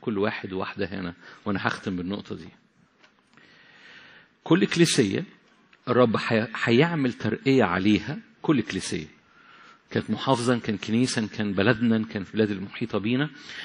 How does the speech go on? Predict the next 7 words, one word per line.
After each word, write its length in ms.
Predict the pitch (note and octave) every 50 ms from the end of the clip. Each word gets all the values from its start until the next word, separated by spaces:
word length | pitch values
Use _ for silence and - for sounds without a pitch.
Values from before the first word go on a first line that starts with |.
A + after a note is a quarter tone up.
| - - -
كل 180 | - F#3 F3+
كنيسية 400 | - - B2 A2+ - - A2 G2
الرب 160 | G2 A2+ A2+ -
هيعمل 360 | - C3+ C#3 D3+ D#3+ D#3 C#3 B2+
اتساع 500 | - - - - - D#3 E3 E3+ E3 E3
فيها 480 | - - - D3+ A2 F#2+ - G2 F#2 - - - - - -
لحركتها، 840 | - - - - A#2 A2 A2 - - - - - - - - A2+